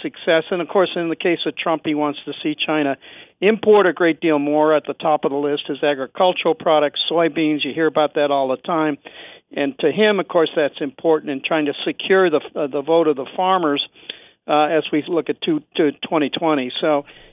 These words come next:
you know, both have a lot to lose. I think that's the reason to feel there's gonna be success, and that's also the reason why I think Trump is willing to have a postponement of that March first deadline. So I think we're looking at the, the end of March, and the, and the U S might not get all of it wants, but it'll certainly get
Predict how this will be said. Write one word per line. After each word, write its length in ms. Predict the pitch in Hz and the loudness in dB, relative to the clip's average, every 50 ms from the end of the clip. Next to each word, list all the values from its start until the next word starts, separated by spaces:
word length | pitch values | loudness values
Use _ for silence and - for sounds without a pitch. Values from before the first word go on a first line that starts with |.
| _ - | _ -4
you 100 | 202 185 | 0 4
know, 140 | 175 170 165 | 4 4 4
both 320 | 135 - 214 226 226 220 - | 4 4 4 4 4 4 4
have 140 | 208 185 170 | 4 4 4
a 40 | |
lot 320 | 170 165 165 160 165 - - | 4 4 4 4 2 2 0
to 60 | 170 | -6
lose. 340 | 156 151 156 156 156 143 175 156 | -2 0 0 0 0 0 0 0
I 60 | 156 | 0
think 160 | 165 156 147 | 0 -2 0
that's 200 | 170 156 151 - | 0 -2 -2 -2
the 60 | 160 147 | -6 -4
reason 320 | 151 160 160 - 185 151 | -2 -2 -2 -2 -2 -6
to 60 | 135 | -6
feel 220 | - - 175 156 143 | -4 -2 -2 0 0
there's 160 | 147 139 143 | 0 -4 -2
gonna 160 | - 170 147 | -2 -4 -2
be 100 | 143 147 | -2 -4
success, 460 | 135 151 143 - - - 233 220 208 - | -4 -6 -10 -8 0 2 4 4 4 2
and 120 | - 175 165 | 0 -2 -2
that's 180 | 165 - - | -2 0 2
also 320 | 214 214 226 - - 190 175 | 2 2 2 2 0 -2 0
the 100 | 165 156 | 0 0
reason 320 | 160 170 165 160 165 151 | 0 0 0 0 -2 -2
why 160 | 156 156 151 | -2 0 -2
I 20 | 143 | -2
think 240 | 143 175 151 143 - | -2 -4 -6 -6 -4
Trump 240 | - 175 165 156 - | -2 -2 -2 0 -2
is 140 | 151 127 127 | -4 -4 -4
willing 320 | 139 151 170 170 165 156 - | -2 -2 0 0 0 -2 -2
to 140 | - 147 123 - - - - - - - - | -4 -4 -4 -6 -12 -20 -20 -20 -20 -8 0
have 140 | - 165 147 | 2 4 4
a 80 | 156 143 | 2 0
postponement 960 | - - 190 175 170 160 - - - - 190 185 190 180 165 156 143 135 135 | -2 0 2 2 2 2 0 -6 -2 0 2 2 2 2 2 0 0 0 0
of 160 | 139 139 135 | -2 -4 -2
that 240 | - 143 139 139 - | -2 -2 -2 -2 -2
March 260 | 143 147 143 143 - - | -4 -4 -4 -4 -6 -4
first 260 | - 147 143 139 - - | -4 -2 0 0 0 2
deadline. 440 | 160 156 147 139 135 135 131 131 - - | 2 0 2 0 -2 -4 -6 -6 -4 -4
So 80 | 156 | -4
I 60 | 147 | -2
think 180 | 147 170 156 - | -2 -4 -2 0
we're 140 | 156 147 156 | 0 2 2
looking 300 | 156 143 - 147 143 143 | 2 0 -2 -4 -2 -2
at 140 | 143 - - | -4 -4 -4
the, 200 | 147 135 117 - - - - - - - _ - | -6 -6 -6 -6 -12 -20 -20 -20 -20 -20 _ -4
the 140 | 151 151 160 | 0 2 4
end 180 | 180 190 185 | 4 4 2
of 120 | 180 147 135 | 2 0 0
March, 300 | 156 151 147 143 143 - - | 0 0 0 0 0 -2 -4
and 120 | 143 139 | -4 -4
the, 280 | 143 143 147 135 151 143 | -4 -4 -4 -4 -4 -4
and 120 | 139 143 | -4 -4
the 80 | 139 135 | -4 -2
U 160 | 139 147 143 | -2 -2 -2
S 100 | 139 - - | -2 -4 -4
might 160 | - 147 147 143 | -6 -6 -4 -4
not 160 | 139 123 - | -6 -4 -2
get 120 | 170 147 | 0 2
all 180 | 151 160 160 151 | 4 4 4 2
of 60 | 143 | 0
it 140 | 143 143 156 | -2 -2 0
wants, 340 | 196 214 208 185 170 160 - - | 2 4 4 4 2 0 -4 -4
but 100 | 160 151 | 0 0
it'll 220 | 156 151 147 139 - | 0 0 0 -2 -4
certainly 300 | - 175 156 - 147 143 | -4 -4 -4 -4 -6 -2
get 180 | - 160 143 | 0 0 -2